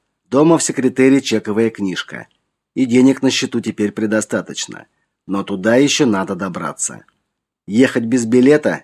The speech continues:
не лучшее решение. К разговору с полицией Агюст явно был не готов. А Германия куда ближе. Может, попробовать туда?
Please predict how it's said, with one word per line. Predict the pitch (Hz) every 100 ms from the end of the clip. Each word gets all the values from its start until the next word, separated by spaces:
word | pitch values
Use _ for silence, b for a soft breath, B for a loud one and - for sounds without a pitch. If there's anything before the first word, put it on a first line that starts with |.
| _
не | 135 151
лучшее | 117 95 - 90
решение. | 90 - 92 80 69 - _ _ -
К |
разговору | 151 139 131 117 104
с | 98
полицией | - 117 135 127 135 131
Агюст | - 143 113 120 -
явно | 110 104 104 117
был | 113 101 90
не | 90
готов. | 92 90 80 69 - _ _ _ _ -
А | 92
Германия | 90 113 117 143 156 156
куда | 156 165 147 156
ближе. | 135 98 85 78 67 _ _ _ -
Может, | 107 104 107
попробовать | 110 110 110 104 98 -
туда? | 101 110 131